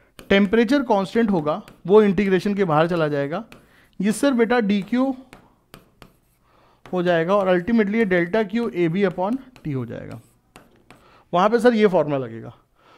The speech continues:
तो मेल्टिंग अगर हो रही है तो मेल्टिंग पॉइंट पे हो रही है, तो मेल्टिंग पॉइंट का टेम्परेचर डिनोमिनेटर में लेना है और उस मेल्टिंग के दौरान तुमने कितनी हीट दी वो तुमने सर रखना है।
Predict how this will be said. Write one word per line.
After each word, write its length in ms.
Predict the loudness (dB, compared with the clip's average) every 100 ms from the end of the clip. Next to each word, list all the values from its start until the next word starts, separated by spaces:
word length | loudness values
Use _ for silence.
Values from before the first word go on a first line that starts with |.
| _ 0
तो 60 |
मेल्टिंग 520 | 2 6 6 6 6 6
अगर 220 | 6 4
हो 140 | 4
रही 140 | 2 0
है 200 | -4 -10 _
तो 60 | 0
मेल्टिंग 340 | 2 4 2
पॉइंट 260 | 2 2 2
पे 60 | 4
हो 80 |
रही 120 | 4 2
है, 40 |
तो 120 | 0
मेल्टिंग 360 | 2 2 2 0
पॉइंट 160 | 2
का 80 | 2
टेम्परेचर 400 | 2 2 2 2
डिनोमिनेटर 400 | 2 0 0 -2
में 100 | -2
लेना 200 | 0 -2
है 60 | -8 _ -18 0
और 100 | 2
उस 120 | 2
मेल्टिंग 380 | 2 2 2 0
के 60 | 2
दौरान 280 | 2 2 0
तुमने 260 | 0 0
कितनी 320 | 0 0 2 4
हीट 220 | 4 0
दी 200 | -2 -4 -4 _
वो 80 | -2
तुमने 260 | 0 0 0
सर 140 | -2
रखना 240 | -4 -8
है। 120 | -14